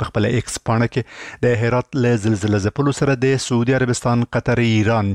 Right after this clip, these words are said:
چین، ډنمارک، ناروې، ازبکستان، ترکمنستان او قزاقستان د خوراکي او غیر خوراکي موادو او نقدو پیسو د مرستو خبر ورکړی دی. طالبانو هم له زیانمن شوو سره له خپله اړخه د سل میلیون افغانیو چې یو میلیون و دوه لکه ډالره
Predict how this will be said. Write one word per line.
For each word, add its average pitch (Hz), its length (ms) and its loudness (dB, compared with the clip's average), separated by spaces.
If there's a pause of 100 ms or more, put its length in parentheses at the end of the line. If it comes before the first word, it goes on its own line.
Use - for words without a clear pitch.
(120)
چین، 120 260 2
ډنمارک، 101 540 0
ناروې، 98 480 2
ازبکستان، 117 580 -2
ترکمنستان 117 600 0
او 110 40 -2 (120)
قزاقستان 123 600 -2 (420)
د 107 200 2
خوراکي 110 520 0
او 127 60 2 (160)
غیر 135 220 2
خوراکي 135 340 -2
موادو 131 400 2
او 127 80 2 (140)
نقدو 135 340 -2
پیسو 120 240 -2
د 110 140 2
مرستو - 320 -2
خبر 92 240 -2
ورکړی 95 400 0
دی. 117 100 0 (640)
طالبانو 104 360 2
هم 107 240 2
له 104 140 0
زیانمن 98 420 0
شوو 143 260 2
سره 143 220 2
له 127 80 -2
خپله 139 260 0
اړخه 135 300 -2
د 131 200 2
سل 143 240 0
میلیون 135 280 2
افغانیو 131 420 2
چې 123 240 0
یو 135 180 2
میلیون 131 360 2
و - 40 4
دوه 107 320 -2
لکه 127 220 -2
ډالره 123 300 2